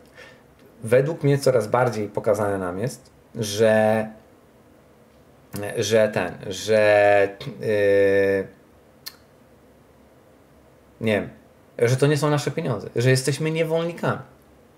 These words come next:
O, zobaczcie, tutaj już ten, że jesteśmy niewolnikami po prostu.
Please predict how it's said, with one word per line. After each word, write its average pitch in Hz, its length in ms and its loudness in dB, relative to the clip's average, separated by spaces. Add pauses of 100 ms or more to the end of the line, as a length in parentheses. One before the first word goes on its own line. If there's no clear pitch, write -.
(720)
O, 104 60 -6
zobaczcie, 98 300 -2
tutaj 101 220 0
już 92 180 -8
ten, 101 180 -6 (400)
że 113 100 0
jesteśmy 135 360 0
niewolnikami 143 960 2
po - 120 -12
prostu. - 340 -6